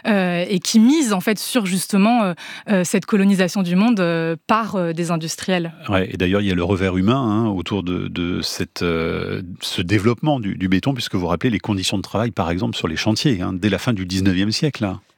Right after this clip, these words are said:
Speaker 1: Oui, tout à fait. C'est vraiment, euh, le, le secteur du bâtiment, c'est, euh, un des secteurs où il y a le plus d'accidents du, du travail. Euh, il y a, euh, près d'un million, euh, de, de, d'ouvriers qui sont confrontés à, à la silicose, qui est la poussière,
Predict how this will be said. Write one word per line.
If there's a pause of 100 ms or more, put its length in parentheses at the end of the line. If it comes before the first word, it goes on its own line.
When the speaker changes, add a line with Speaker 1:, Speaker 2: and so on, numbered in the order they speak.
Speaker 1:
Oui,
tout
à
fait. (240)
C'est
vraiment,
euh,
le,
le
secteur
du
bâtiment,
c'est,
euh,
un
des
secteurs
où
il
y
a
le
plus
d'accidents
du,
du
travail. (420)
Euh,
il
y
a,
euh,
près
d'un
million,
euh,
de,
de,
d'ouvriers
qui
sont (300)
confrontés
à,
à
la
silicose,
qui
est
la
poussière,